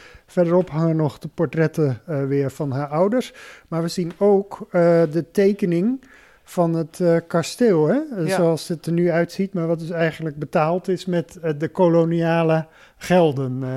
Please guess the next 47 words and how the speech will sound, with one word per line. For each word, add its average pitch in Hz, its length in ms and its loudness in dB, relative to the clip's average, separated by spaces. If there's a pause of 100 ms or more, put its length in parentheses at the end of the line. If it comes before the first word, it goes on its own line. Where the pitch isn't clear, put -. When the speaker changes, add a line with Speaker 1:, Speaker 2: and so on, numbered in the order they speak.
Speaker 1:
zou 131 220 -4
je 127 60 -4
Speaker 2:
Een 123 60 -8
Speaker 1:
kunnen 135 180 -6
Speaker 2:
enorme 226 220 4
Speaker 1:
zeggen. 196 180 2
Speaker 2:
verbouwing 220 640 0
geweest, 175 440 -2
hè? 190 100 -4
Speaker 1:
Ja. 196 160 2
Speaker 2:
Maar 202 340 -6
die 196 140 -8
daarmee, 180 600 -6
eh, 160 360 -8
betaald, 175 500 -6
de 185 100 -4
be-, 165 200 -14
betaald 240 580 -2
is 156 200 -10
uit, 220 300 -2
eh, 165 220 -4
uit 180 220 -4
het 165 200 -16
geld 170 380 -8
wat, - 320 -10 (460)
nou 160 220 -10
ja, 139 180 -14
via 160 460 -10
me-, 151 200 -14 (600)
Fiek - 440 -4
in 185 180 -8
de 180 80 -2
familie 220 380 0
is 190 120 -2
gekomen. 180 540 0 (180)
Speaker 1:
En 185 140 2
je 180 60 2
noemde 190 260 0
net, 185 160 0
het 180 120 -4
waren 175 240 2
waardepapieren 175 760 0
in 165 60 0
de 165 60 0
V 170 280 2
O 170 60 4
C, - 140 -4